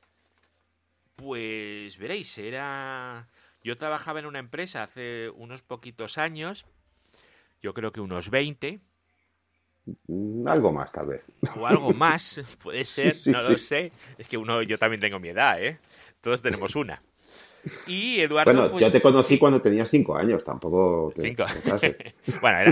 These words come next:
Speaker 1: era un poquito mayor, pero bueno, sí. Entonces, Eduardo nos daba, bueno, era, era la persona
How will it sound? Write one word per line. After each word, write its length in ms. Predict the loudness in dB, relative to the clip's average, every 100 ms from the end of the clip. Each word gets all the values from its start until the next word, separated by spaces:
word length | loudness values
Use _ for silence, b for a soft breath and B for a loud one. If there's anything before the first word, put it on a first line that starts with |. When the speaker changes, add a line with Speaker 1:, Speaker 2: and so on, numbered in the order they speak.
| 10
Speaker 1:
era 120 | 8
un 80 | 8
poquito 260 | 6 6
mayor, 320 | 4 4 2 4
pero 140 | 4
bueno, 220 | 4 2 -4
sí. 260 | -2 -2 -2 B B B -4 -2
Entonces, 380 | 2 2 2 0
Eduardo 400 | 0 2 0 -4
nos 180 | -4
daba, 840 | -2 0 2 2 0 -4 -8 -12 -16
bueno, 300 | -16 -16 -16
era, 420 | -14 -14 -14 -16
era 200 | -10 -4
la 120 | -4
persona 1000 | -4 -10 -10 -10 -8 -8 -8 -8 -8 -10